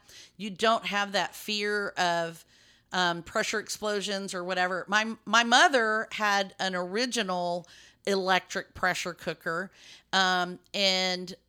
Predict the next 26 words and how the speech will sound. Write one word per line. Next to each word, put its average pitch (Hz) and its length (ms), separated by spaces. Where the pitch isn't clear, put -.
she 285 360
used 247 220
to 208 60
cook 190 320
in 185 100
it 170 160
all 190 160
the 208 80
time. 180 440
She - 220
could 202 160
make 196 220
a 190 60
pot 196 240
of 170 80
beans 185 520
in, 175 160
like, 170 260
thirty 185 300
minutes, 170 440
and 190 120
they 202 120
were 185 100
the 165 120
best 185 420
beans 170 420